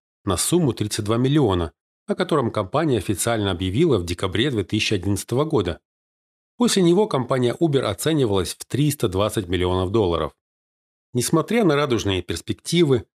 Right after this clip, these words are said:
и получение огромной инвестиции на выгодных условиях, Трэвис Каланик всё же просчитался абсолютно всего остального, что касалось этого раунда инвестиций.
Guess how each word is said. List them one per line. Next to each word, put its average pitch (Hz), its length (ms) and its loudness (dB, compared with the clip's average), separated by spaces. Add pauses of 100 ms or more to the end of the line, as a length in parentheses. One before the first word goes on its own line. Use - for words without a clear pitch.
(200)
и 165 80 -4
получение 165 760 0
огромной 139 960 2
инвестиции 117 640 0
на 98 140 2
выгодных 98 460 0
условиях, 139 580 0 (580)
Трэвис 185 340 0
Каланик 160 440 0
всё - 220 0
же 135 120 2
просчитался 139 680 -2
абсолютно 151 760 0
всего 104 320 0
остального, 135 680 0 (260)
что - 200 -2
касалось 123 540 -2
этого 113 300 0
раунда 98 380 0
инвестиций. 101 680 -2